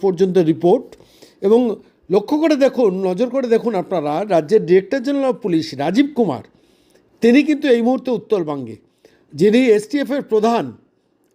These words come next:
বিনীত গোয়েল, তিনি কিন্তু, আহ, বা-, উত্তরবঙ্গে। রাজ্যের মুখ্যমন্ত্রী, তিনিও উত্তরবঙ্গে ছিলেন। অথচ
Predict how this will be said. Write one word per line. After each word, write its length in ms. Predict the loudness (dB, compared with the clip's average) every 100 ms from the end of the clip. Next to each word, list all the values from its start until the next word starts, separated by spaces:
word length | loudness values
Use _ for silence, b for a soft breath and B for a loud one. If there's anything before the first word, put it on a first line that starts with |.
| _
বিনীত 400 | 0 4 2 2
গোয়েল, 240 | 2 2
তিনি 280 | -2 -2 0
কিন্তু, 500 | -2 -2 -4 -4 -4
আহ, 120 | -2
বা-, 320 | 0 0 0
উত্তরবঙ্গে। 580 | -4 0 0 0 -4 -8 -16 b b b -2
রাজ্যের 420 | 0 2 2 4
মুখ্যমন্ত্রী, 680 | 2 0 -2 0 -2 -6 -8 b b _ _
তিনিও 320 | 2 4 4
উত্তরবঙ্গে 600 | 2 2 4 4 2 -2
ছিলেন। 380 | -6 -16 -20 -20 _ _ _ _ -2
অথচ 480 | -2 4 2 2